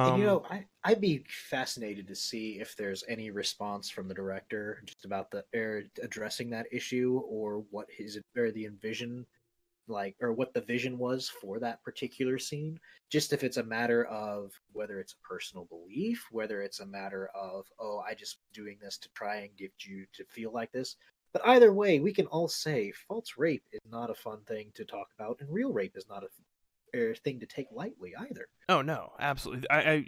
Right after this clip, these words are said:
Speaker 2: truthfully, I'm a little bit like, "Oh my God, how do I, I've gotta make sure I can word everything carefully
Speaker 1: Yeah,
Speaker 2: here."
Speaker 1: it's, it's like, no, we do not <laughs> compare. It's like, I want you to, I believe that sexual assault is bad. It's awful.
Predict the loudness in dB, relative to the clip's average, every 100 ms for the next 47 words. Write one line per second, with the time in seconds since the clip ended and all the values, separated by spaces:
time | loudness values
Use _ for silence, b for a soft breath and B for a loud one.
0 | -2 0 0 0 2 4 6 6 6 4
1 | 0 -4 -2 0 -2 -6 -4 0 2 2
2 | 0 B B B 4 6 8 6 4 6
3 | 6 6 2 2 0 0 0 2 4 2
4 | 0 -2 -6 -8 -2 4 4 6 4 6
5 | 8 10 10 8 4 0 0 0 0 2
6 | 0 -2 2 4 4 2 0 0 0 -2
7 | -4 -10 -14 6 8 8 6 4 4 4
8 | 2 0 2 0 0 -4 -4 _ _ _
9 | _ -6 -6 -4 -6 -6 -6 -8 -10 -10
10 | -14 _ _ _ _ _ -10 -8 -6 -6
11 | -4 -4 -4 -6 -4 -8 -6 -8 -6 -4
12 | -6 -8 -14 _ -10 -10 -10 -14 _ -2
13 | -2 -2 -6 -8